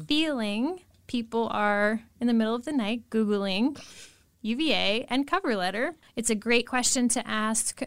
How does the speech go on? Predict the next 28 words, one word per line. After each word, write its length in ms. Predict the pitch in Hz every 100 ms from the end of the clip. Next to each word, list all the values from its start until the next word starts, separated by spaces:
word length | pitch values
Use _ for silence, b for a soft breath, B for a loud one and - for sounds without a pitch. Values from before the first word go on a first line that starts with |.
| -
if 440 | 226 208 214 -
you 200 | 214 202
come 480 | 196 - 196 190 202 -
to 180 | - 196
drop-in 320 | 262 285 277
advising 720 | 262 254 247 240 233 233 233
or 120 | 208 202
even 240 | 214 214
if 120 | 214
you 60 | 202
wanted 200 | 196 190
to 60 | 196
go 120 | 185
to 120 | 185
the 100 | 226
writing 300 | - 269 262
center. 560 | - 233 226 240 220 214
And, 100 | 196
but 100 | -
we 120 | 269
really 200 | 294 294
wanna 200 | 269 247
make 180 | 233 214
sure 140 | - 202
the 80 |
content 680 | 202 - 196 202 208 180 180
is 240 | 214 202 -
there. 380 | - - - 208